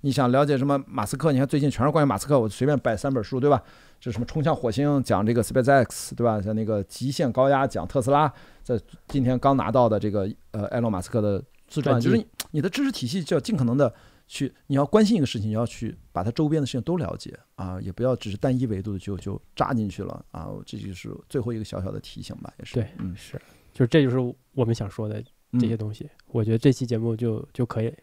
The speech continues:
Speaker 2: 就结束在这儿了。
Speaker 1: 好的，
Speaker 2: 好。
Speaker 1: 希望有机会再来咱们的、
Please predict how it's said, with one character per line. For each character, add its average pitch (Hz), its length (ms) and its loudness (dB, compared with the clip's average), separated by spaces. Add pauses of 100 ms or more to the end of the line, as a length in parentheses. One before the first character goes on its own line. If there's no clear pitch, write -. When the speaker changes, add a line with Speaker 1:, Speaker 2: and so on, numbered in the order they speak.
(220)
Speaker 2:
就 - 140 -8
结 117 140 -2
束 131 100 2
在 117 140 2
这 113 80 -4
儿 117 60 -4
了。 - 120 -16
Speaker 1:
好 82 160 -4
的， 139 140 0
Speaker 2:
好。 - 140 -4
Speaker 1:
希 - 40 4
望 160 160 4
有 123 100 2
机 135 140 -4
会 127 160 2
再 120 200 0
来 104 300 -2 (220)
咱 101 160 -4
们 101 100 -2
的、 95 320 -4